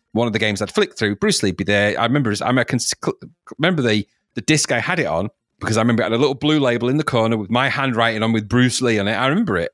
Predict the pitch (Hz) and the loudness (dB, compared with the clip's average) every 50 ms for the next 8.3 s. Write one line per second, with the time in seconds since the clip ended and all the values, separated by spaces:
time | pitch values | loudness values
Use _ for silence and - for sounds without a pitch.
0 | _ _ _ 127 139 143 151 151 147 - 170 147 - 147 135 - - _ _ _ | _ _ _ -2 0 2 2 0 0 0 -2 0 0 0 -2 -2 -6 _ _ _
1 | - 190 214 - - - - 175 151 - - - 143 135 - - - 110 - - | -2 -2 -2 -2 -2 -2 -2 -2 -2 -2 -2 -2 -2 -2 -2 -2 -4 -8 -6 -6
2 | - - 120 127 120 110 - _ _ _ - 143 156 170 170 170 165 160 151 127 | -6 -2 0 0 0 -2 -4 _ _ _ -8 -6 -2 0 0 0 0 0 -2 -2
3 | 98 - _ _ _ _ _ - 156 147 - - - 139 123 107 104 104 95 - | -6 -10 _ _ _ _ _ 0 0 0 0 -2 -2 0 0 2 0 0 -2 -4
4 | - - 127 110 95 85 82 78 80 95 - _ _ - - - - 113 98 - | -4 -2 -2 0 0 -2 -2 -4 -6 -8 -12 _ _ -16 -12 -4 -2 0 0 0
5 | - - 107 104 - - 151 151 147 113 104 - - - 110 104 110 110 87 - | 0 -2 -2 -4 -2 -2 0 0 0 0 -2 -2 -2 -2 0 0 0 -2 -2 -4
6 | - - - 147 151 196 170 - - - - - - - 147 147 135 - - 135 | -4 -4 -2 -2 -2 -2 -2 -2 -4 -4 -4 -4 -4 -2 0 -2 0 -2 -2 -2
7 | 120 156 185 214 156 120 113 - 127 123 131 143 175 156 151 127 104 - 98 65 | -2 -2 -2 -2 -2 -4 -2 -2 -2 -2 0 -2 -2 0 0 0 0 0 -2 -4
8 | 82 87 85 82 82 85 | -2 -2 -4 -4 -4 -6